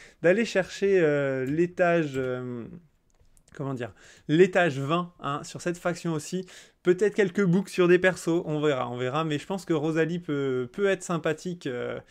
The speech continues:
dans, dans sa mécanique pour, euh, pour cette faction. Euh, Zaltar,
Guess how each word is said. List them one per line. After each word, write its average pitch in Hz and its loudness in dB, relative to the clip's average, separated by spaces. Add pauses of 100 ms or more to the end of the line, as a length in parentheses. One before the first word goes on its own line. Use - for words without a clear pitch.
(360)
dans, 139 -6
dans 135 -6
sa 143 -2
mécanique 147 -4 (140)
pour, 139 -4
euh, 113 -4
pour 175 -8
cette 175 -2
faction. - -6 (420)
Euh, 143 0
Zaltar, 196 4